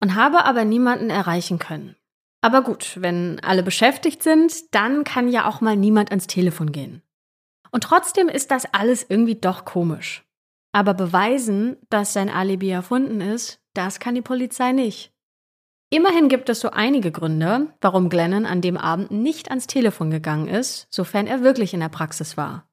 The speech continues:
Und das ist auch die Erklärung, warum der Fall nicht vor Gericht gebracht wird. Denn es gibt einfach nicht genug Beweise. Auch wenn sie Glennon insgeheim verdächtigen,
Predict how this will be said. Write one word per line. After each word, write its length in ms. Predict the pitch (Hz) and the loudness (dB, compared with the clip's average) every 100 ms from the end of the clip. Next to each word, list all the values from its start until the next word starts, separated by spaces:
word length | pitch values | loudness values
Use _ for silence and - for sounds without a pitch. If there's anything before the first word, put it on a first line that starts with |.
| _ _ _ _ _ _ _ _ | _ _ _ _ _ _ _ _
Und 100 | 233 | 2
das 160 | 302 370 | 2 2
ist 120 | 330 | 0
auch 120 | - | -2
die 160 | - 254 | 2 2
Erklärung, 760 | 247 214 190 180 196 214 247 247 | 2 0 0 2 0 0 -2 -2
warum 240 | 196 185 | -2 0
der 140 | 190 180 | 0 0
Fall 280 | - 202 208 | 0 2 4
nicht 240 | 226 233 | 2 0
vor 160 | - 196 | -2 0
Gericht 360 | 202 214 208 | 0 0 0
gebracht 440 | 196 - 156 - - | -8 -4 -6 -6 -12
wird. 300 | - - - _ _ _ | -12 -12 -18 _ _ _
Denn 140 | 196 | -2
es 180 | 180 - | -2 0
gibt 400 | 262 277 - - - | 0 0 -4 -10 -2
einfach 380 | 196 196 196 | -2 0 -2
nicht 200 | 202 185 | -2 -4
genug 320 | - 190 170 - | -2 0 0 -4
Beweise. 640 | 185 175 175 165 139 170 - _ _ _ _ _ | -4 -2 -2 -4 -8 -10 -14 _ _ _ _ _
Auch 460 | - 196 214 269 269 | 2 4 6 2 2
wenn 160 | 214 196 | 0 2
sie 80 | |
Glennon 320 | 196 196 196 202 | 2 4 2 4
insgeheim 500 | 277 370 - 208 202 | 4 4 2 0 0
verdächtigen, 720 | 202 233 269 220 208 262 | 0 0 0 0 0 0